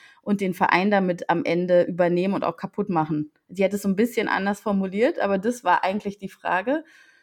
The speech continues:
Und ich muss sagen, ich habe einen Puls sofort von zweihundert gehabt. Also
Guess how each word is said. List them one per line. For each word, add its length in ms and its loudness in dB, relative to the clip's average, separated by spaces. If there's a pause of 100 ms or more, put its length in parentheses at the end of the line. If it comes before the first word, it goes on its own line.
(180)
Und 160 -8
ich 140 -6
muss 180 -4
sagen, 280 0
ich 160 -8
habe 100 2
einen 120 -2
Puls 540 -4
sofort 480 -2
von 240 -2
zweihundert 800 -2
gehabt. 400 -2
Also 300 0